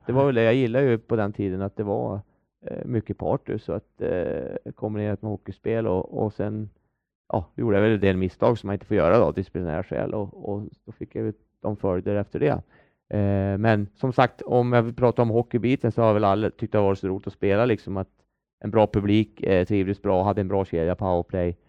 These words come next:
Eh, vi hade ju oerhörda framgångar. Eh, ja, vi vet ju alla vilka som vi spelade med, Ryan Gunderson, Johan Wiklander, Lövdahl, Weinstock. Eh, ja,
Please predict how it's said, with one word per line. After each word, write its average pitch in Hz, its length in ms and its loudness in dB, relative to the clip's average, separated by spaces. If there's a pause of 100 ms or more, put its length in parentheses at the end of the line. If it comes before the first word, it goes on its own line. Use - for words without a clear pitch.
(360)
Eh, 80 300 -2
vi 85 100 -4
hade 92 140 -2
ju 90 80 -2
oerhörda 92 560 -2
framgångar. 87 680 -6 (240)
Eh, - 440 -12
ja, 90 300 -2
vi - 160 -8
vet 82 180 -6
ju 85 80 -2
alla 82 160 -2
vilka 82 240 -6
som 71 260 -14 (380)
vi 95 120 -6
spelade 85 420 -2
med, 80 160 -6
Ryan 90 220 -6
Gunderson, 87 500 -8
Johan 87 220 -6
Wiklander, 82 580 -12 (360)
Lövdahl, 87 480 2
Weinstock. 82 640 -6 (1120)
Eh, 80 440 -4
ja, 90 260 0